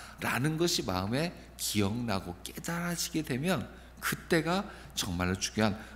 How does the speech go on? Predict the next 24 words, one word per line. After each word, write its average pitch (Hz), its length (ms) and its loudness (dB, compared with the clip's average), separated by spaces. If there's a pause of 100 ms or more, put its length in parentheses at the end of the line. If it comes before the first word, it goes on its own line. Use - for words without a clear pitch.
(100)
은혜의 107 420 6
시작인 107 400 -2
것을 82 240 -4
볼 82 120 -2
수 - 160 -2
있습니다. - 640 -4 (460)
그 - 220 0
자리에서 151 580 0 (240)
다시 117 300 0
하나님께로 165 880 0
돌아오라는 101 840 4
것입니다. - 720 -6 (760)
그러므로 156 280 4
우리가 135 280 2
여기서 98 320 4
생각할 104 320 -2
수 - 60 -8
있는 104 120 -4
건 98 60 -2
바로 101 200 -2
그런 95 180 -8
겁니다. 90 420 0 (340)
우리 147 260 4
마음에 143 360 -2